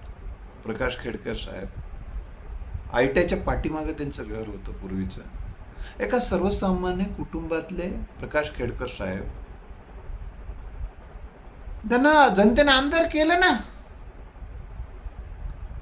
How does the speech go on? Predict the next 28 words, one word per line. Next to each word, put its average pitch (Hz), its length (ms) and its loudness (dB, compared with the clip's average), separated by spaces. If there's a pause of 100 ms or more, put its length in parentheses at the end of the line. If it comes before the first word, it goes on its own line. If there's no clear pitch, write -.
(120)
केलं 330 240 4
ना, 320 80 4
जनतेनं 175 420 0
आमदार 180 240 0
केलं 214 320 -2
ना. 190 100 -2 (840)
असं 302 240 0
नाहीये. 349 480 0 (600)
आता 131 240 -8
तुम्ही 160 180 -2
म्हणता, 156 280 0
"ते 147 120 -2
कोण्या 160 280 -4
पक्षाचे 160 460 -8
होते 151 180 -6
सर, 175 300 0 (100)
तुम्ही 147 160 -6
त्या 151 80 -4
पक्षाचे 151 480 -6
आहात 143 140 -6 (200)
काय?" 113 220 -2 (240)
आता - 140 -6
प्रत्येक 202 500 -2
ठिकाणी 214 240 0
पक्षाचंच 185 520 0
असावं 196 360 2
लागते, 175 280 0
कशासाठी? 170 560 -2